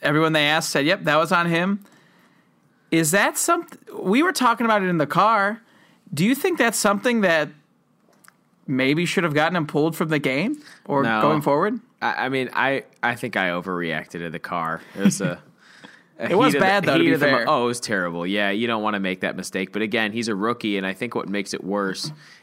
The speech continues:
Speaker 2: is that Hugh Jackson and, and Deshaun Kaiser came out today and both kinda said, "Oh, we're not gonna talk about it." Like,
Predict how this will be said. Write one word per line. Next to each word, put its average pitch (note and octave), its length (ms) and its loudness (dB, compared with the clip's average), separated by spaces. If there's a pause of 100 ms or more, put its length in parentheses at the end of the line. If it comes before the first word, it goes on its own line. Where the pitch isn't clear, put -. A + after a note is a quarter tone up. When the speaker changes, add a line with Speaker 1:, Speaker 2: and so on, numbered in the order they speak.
Speaker 2:
is F2 180 -8
that F#2+ 240 -4 (140)
Hugh A#2 260 -4
Jackson G#2 460 -2
and, G2 280 -6
and G#2+ 240 -4
Deshaun F#2 340 -4
Kaiser F2+ 280 -6
came F2+ 220 -8
out E2+ 160 -6
today F2 440 -6
and E2+ 200 -14
both F2 320 -8
kinda F2 340 -8
said, F2+ 260 -8
"Oh, F2+ 120 -4
we're F#2 100 -6
not F#2 160 0
gonna F2+ 140 -8
talk E2 320 -6
about D#2+ 260 -8
it." - 100 -14
Like, D#2+ 240 -12